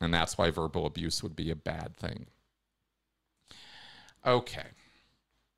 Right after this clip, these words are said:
<laughs> Yes, I said Shakira had handlers. Uh, Shakira, all celebrities do. They have celebra-, they have,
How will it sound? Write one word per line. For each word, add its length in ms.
<laughs> 220
Yes, 400
I 140
said 280
Shakira 580
had 240
handlers. 760
Uh, 180
Shakira, 640
all 220
celebrities 540
do. 200
They 120
have 240
celebra-, 420
they 120
have, 200